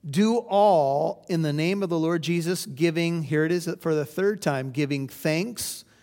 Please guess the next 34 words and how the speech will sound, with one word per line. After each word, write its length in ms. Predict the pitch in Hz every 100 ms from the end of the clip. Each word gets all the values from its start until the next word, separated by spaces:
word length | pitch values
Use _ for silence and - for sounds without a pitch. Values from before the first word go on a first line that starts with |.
| _ _ _ _
through 300 | - 190 233
him 420 | 226 180 170 170 170
to 180 | -
God 460 | 156 131 143 135 131
the 80 | 143
Father." 480 | - 139 131 - 165
I 60 |
wonder 240 | 233 285 240
if 120 | -
Paul 360 | - 190 190
heard 260 | 165 180 180
something 300 | 202 190 208
about 260 | 190 180 175
the 80 |
Colossian 640 | 175 175 175 170 190 185 175 - - -
church, 260 | 202 214
that 140 | 190 143
they 100 | 160
weren't 240 | 160 170
a 60 | 156
very 240 | 156 165
thankful 500 | 160 175 160 160 180
bunch. 400 | 143 170 170 -
I 120 | 151
don't 200 | 151 165
know. 400 | 180 180 185 233 - - - - -
But 260 | 175 -
three 260 | - 262 285
times 480 | 285 233 202 170 156
in 80 | 175
these 220 | 180 156
verses, 420 | 165 170 175 156
"Be 200 | 135 147
thankful, 640 | - 165 170 - 180 170